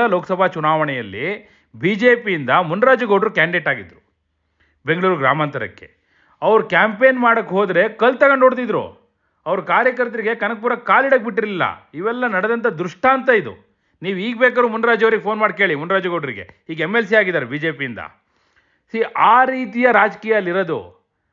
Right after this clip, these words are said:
ಹಿಂಗ್ ಕಲ್ ತಗೊಂಡ್ ಹೊಡಿಬೇಕಾದ್ರೆ ಯಾರು ಹೋಗಿ ಪ್ರಚಾರ ಮಾಡ್ಲಿಕ್ಕೆ ಸಾಧ್ಯ? ಅಂತ ರಾಜಕಾರಣ ಇದೆ ಅಲ್ಲಿ. It's a fact.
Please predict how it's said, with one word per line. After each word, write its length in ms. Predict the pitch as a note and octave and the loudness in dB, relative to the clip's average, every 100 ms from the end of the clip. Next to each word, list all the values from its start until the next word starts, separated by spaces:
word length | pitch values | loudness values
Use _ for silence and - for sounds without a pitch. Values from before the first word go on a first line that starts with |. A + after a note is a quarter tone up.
| _ _ _ | _ _ _
ಹಿಂಗ್ 120 | G#3 E3+ | -12 -2
ಕಲ್ 140 | G#3+ C4 | -2 2
ತಗೊಂಡ್ 220 | C4+ C4 A#3+ | 2 4 4
ಹೊಡಿಬೇಕಾದ್ರೆ 360 | A#3+ A#3+ A3+ F3 | 4 2 0 2
ಯಾರು 160 | A3 B3 | 4 4
ಹೋಗಿ 140 | B3 A3+ | 2 -2
ಪ್ರಚಾರ 220 | A3 A3+ A3 | -2 0 0
ಮಾಡ್ಲಿಕ್ಕೆ 260 | G#3+ G#3+ G3+ | -2 -4 -4
ಸಾಧ್ಯ? 220 | F#3+ C#3 G2+ D#2+ _ _ _ _ _ - | -6 -6 -10 -12 _ _ _ _ _ -10
ಅಂತ 180 | G3 G#3+ B3+ | -6 -2 0
ರಾಜಕಾರಣ 340 | B3+ B3 B3+ B3 | 0 0 0 0
ಇದೆ 100 | A#3+ C4+ | 2 2
ಅಲ್ಲಿ. 200 | F3+ A2 F2+ _ _ - | 2 -8 -14 _ _ -6
It's 180 | A3+ A#3 | -6 -6
a 40 | G#3 _ | -14 _
fact. 440 | C#4 D4 D#3+ - | 4 4 2 -8